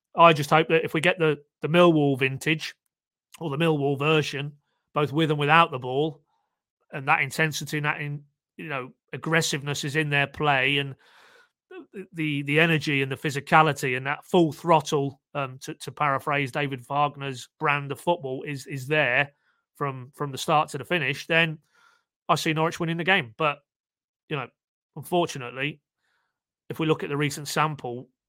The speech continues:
it's hard to, to sort of say, "Well, we'll overlook Sunderland, we'll overlook Huddersfield, and we'll overlook Stoke," because they're the three most recent games. So, you know, again, it's more hope than expectation, but, but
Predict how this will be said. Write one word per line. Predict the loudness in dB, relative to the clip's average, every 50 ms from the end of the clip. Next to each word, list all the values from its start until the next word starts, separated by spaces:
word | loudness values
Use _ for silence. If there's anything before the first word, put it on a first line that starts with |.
| _ -14
it's | -14 -10 0
hard | 2 4 4 4 2
to, | 0 -4 -4 -2 -4 -4
to | -8 _ -10 -10 -8
sort | -4 -4 -4 -4
of | -6 -6
say, | -6 -4 -4
"Well, | -2 -2 0
we'll | 2 2 4 4
overlook | 4 4 2 0 -2 -2 -4
Sunderland, | -4 -6 -6 -6 -6 -8 -8 -8 -6
we'll | -2 0 0
overlook | 0 0 -2 -4 -6 -8 _ _ -20 _ _ _ _
Huddersfield, | _ -4 -2 -2 -2 -4 -4 -6 -6 -6
and | -6 -4
we'll | -2 -2
overlook | -2 -2 -4 -6 -8 -10
Stoke," | -8 -4 -2 -4 -4 -4 -8 -16 -18 _ _ _ _
because | _ -6 -2
they're | 0 0 0
the | 0 -4
three | -8 -6 -6 -4 -4
most | -2 -4 -4 -4 -4
recent | -6 -6 -6 -8 -6 -4
games. | -2 -2 -2 -4 -8 -12 -12
So, | -6 0 2 2 2 2 0 -2 _ _ _ _ _ _ _ _ _ _ _ _ _ _ -8
you | -6
know, | -6 -6 -8 -10 _ _ _ _ _ _ _ _ -20 -20 -20 -8 -8
again, | -6 -2 0 2 2 2
it's | 0 0 0
more | 0 4
hope | 4 4 4 2 0
than | -4
expectation, | -6 -6 -6 -8 -10 -10 -4 -2 0 0 0 -2 -4 -10 -10 -10 -4
but, | -4 -4 -4 -6 _ _ _ _ _ _ _
but | -4 -4 -4 -6 -10